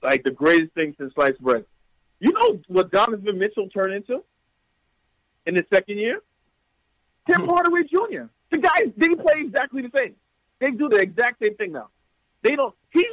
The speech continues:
Speaker 1: hasn't. He shoots, like, thirty times, like, twenty times a game on forty-three percent shooting. The guy chucks all day. This is why you can't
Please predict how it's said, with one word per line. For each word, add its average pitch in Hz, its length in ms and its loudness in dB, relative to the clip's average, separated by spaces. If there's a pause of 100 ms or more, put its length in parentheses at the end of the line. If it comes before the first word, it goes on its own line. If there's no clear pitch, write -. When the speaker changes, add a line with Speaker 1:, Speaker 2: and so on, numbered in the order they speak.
(100)
Speaker 1:
hasn't. 269 300 -2 (400)
He 339 180 4 (140)
shoots, 302 280 2
like, 185 280 -2
thirty 254 280 2
times, 226 320 -8
like, 165 180 -6 (100)
twenty 247 340 -4 (160)
times 208 260 -6
a 208 40 -10
game 151 400 -6 (480)
on 175 160 2 (100)
forty-three 254 460 2
percent 226 380 -6 (100)
shooting. 156 380 -2 (580)
The 175 80 -14
guy 220 200 2 (180)
chucks 277 260 -2
all 233 140 4
day. 285 280 0 (100)
This 311 120 -6
is 381 120 -2
why 294 180 -2
you 247 120 -4
can't 226 320 -4